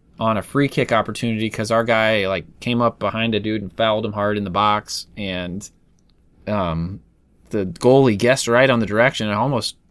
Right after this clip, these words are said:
I, I couldn't tell if he got his hands on it or not, but the ball got through. And so now we're in this group with Wales, England, Iran. England beat Iran today six two. So now we have to, like, run up the score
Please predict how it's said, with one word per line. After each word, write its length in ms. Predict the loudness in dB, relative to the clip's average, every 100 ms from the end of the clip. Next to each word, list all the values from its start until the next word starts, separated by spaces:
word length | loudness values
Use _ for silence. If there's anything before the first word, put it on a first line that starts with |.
| _ _ _ _ -14
I, 60 | -12 -6
I 60 | -4
couldn't 260 | 0 0 2
tell 300 | 2 4 2
if 80 |
he 80 | 2
got 120 | -2
his 120 | -2 -2
hands 240 | -2 -2
on 140 | -2
it 40 | -4
or 120 | -6
not, 260 | -4 -6 -4
but 260 | -6 -6 _ _
the 100 | -8
ball 180 | -2 0
got 220 | -2 -4
through. 320 | -6 -6 -8 -12 _ _ _ _ -8
And 220 | -6 -4
so 260 | 0 0 2
now 320 | 2 4 4
we're 180 | 2 0
in 100 | 0
this 160 | -4
group 320 | -4 -2 -2 -2
with 320 | -4 -4 -10 _ _ _ _ _ -2
Wales, 600 | 4 8 8 8 6 2
England, 680 | 0 2 4 4 2 0 -4 _ _ _ -4
Iran. 640 | -2 0 0 -2 -4 -8 -12 _ _ 0
England 680 | 4 6 6 4 2 0 2
beat 260 | 2 2 0
Iran 480 | 0 0 0 -2
today 500 | -2 -2 0 0 -2 -4
six 340 | -8 -8 -8
two. 500 | -4 -4 -2 -6 -10 _ _ _ _ _ _
So 220 | -6 -2
now 200 | 0 0
we 160 | 2 2
have 200 | 2 0
to, 60 | 0
like, 120 | -4 -2
run 240 | -4 -2
up 120 | -2
the 80 | -4
score 600 | -8 -4 -2 0 -2 -4